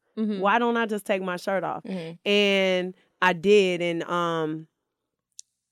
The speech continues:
Speaker 2: it went viral, and the, the response was really crazy, and we
Speaker 3: Were you
Speaker 2: continued
Speaker 3: nervous
Speaker 2: to go
Speaker 3: to take
Speaker 2: viral.
Speaker 3: your shirt off? Were you, like
Speaker 2: Um, to be honest, the first time the video was posted,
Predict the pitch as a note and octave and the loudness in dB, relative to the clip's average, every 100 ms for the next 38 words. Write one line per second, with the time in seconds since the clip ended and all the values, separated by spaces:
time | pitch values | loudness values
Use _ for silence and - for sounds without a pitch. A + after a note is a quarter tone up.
0 | E3 - F#3 F#3+ G3 E3+ E3+ F#3 G3 G3+ | -16 -4 -2 0 0 2 4 4 4 0
1 | G#3 F#3+ F3 D#3+ D#3 D#3 _ _ - D#3+ | 0 -2 -2 -2 -4 -6 _ _ -12 -2
2 | E3+ E3 D#3+ D#3 D#3 D#3+ D3 _ F#3+ F3 | 0 2 2 2 0 -2 -10 _ _ -6
3 | F3 E3 D#3 - F3+ G#3 - E3 D3+ D#3+ | -4 -4 -6 -2 0 0 -2 -6 -4 2
4 | F#3+ F#3 G3 F3 F3+ E3+ F#3 G3+ D#3 D3 | 4 4 2 2 0 -2 -2 0 0 0
5 | D#3 - _ _ _ _ _ - E3 F#3+ | -4 -10 _ _ _ _ _ -8 -2 2
6 | F#4+ B4+ F#4 B3 C4 D4+ D#4+ - D4 C4+ | 4 6 8 8 6 4 2 2 2 2
7 | A3+ A#3 F3+ G#3 F#3 G3 G#3+ A#3+ - - | 2 2 -2 0 0 2 0 -2 -10 -20
8 | _ G#3+ B3 B3 A#3+ A#3 - - - C4+ | _ 2 4 4 0 -4 -12 -14 -2 2
9 | C#4+ - A#3 C#4+ B3 A#3 - G3+ G#3 A3+ | 4 4 4 4 4 2 -2 -4 0 2
10 | A#3 B3+ C4 A3+ A3 A3 F#3+ F3 G3+ G#3 | 2 0 -2 0 0 -2 -4 -2 0 2
11 | G3 F#3 F3+ - G#3 G3+ G3 E3+ E3+ D#3+ | 2 2 -2 -2 0 2 0 -4 -4 -4